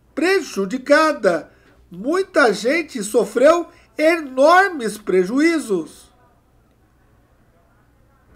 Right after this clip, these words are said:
E você, gostou da notícia?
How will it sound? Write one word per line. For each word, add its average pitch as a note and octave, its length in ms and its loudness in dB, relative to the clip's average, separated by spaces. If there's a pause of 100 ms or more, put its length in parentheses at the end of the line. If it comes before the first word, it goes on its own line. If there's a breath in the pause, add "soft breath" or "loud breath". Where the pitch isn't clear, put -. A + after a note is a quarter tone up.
(280)
E E4+ 100 2
você, A#3 760 2 (520)
gostou G3 400 0
da E4 120 2
notícia? B3 880 0